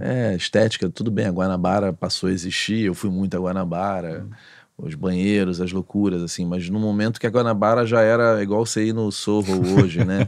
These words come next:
Speaker 2: <laughs>
Speaker 1: É,
Speaker 2: Já não era a pa-, fase romântica, já era a fase
Speaker 1: É, por exemplo, eu,
Speaker 2: hip.
Speaker 1: eu morei em Williamsburg, no, no Brooklyn, né? Eu vi um pouco Williamsburg sendo Williamsburg.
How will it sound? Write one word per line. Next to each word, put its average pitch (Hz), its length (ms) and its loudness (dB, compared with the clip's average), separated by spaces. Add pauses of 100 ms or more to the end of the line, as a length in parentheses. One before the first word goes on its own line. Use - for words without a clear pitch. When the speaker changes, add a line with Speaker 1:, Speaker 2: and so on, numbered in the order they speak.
Speaker 2:
<laughs> - 320 -10 (220)
Speaker 1:
É, 82 600 -2
Speaker 2:
Já 123 220 6
não 131 180 8
era 139 320 10
a 123 60 8
pa-, 135 200 6
fase 120 300 6
romântica, 104 680 4
já 95 100 2
era 98 120 6
a - 20 -2
fase 110 300 8 (100)
Speaker 1:
É, 120 380 8
por 104 80 8
exemplo, 113 320 6
eu, 120 140 8
Speaker 2:
hip. - 160 -10
Speaker 1:
eu 113 200 4
morei 123 440 4
em - 20 2
Williamsburg, 92 680 0
no, 87 160 -4
no 98 160 -2
Brooklyn, 85 440 -4
né? 87 240 -4
Eu 131 240 2
vi 107 240 2
um 135 80 2
pouco 107 260 -2
Williamsburg 101 420 0
sendo 113 420 0
Williamsburg. 95 580 0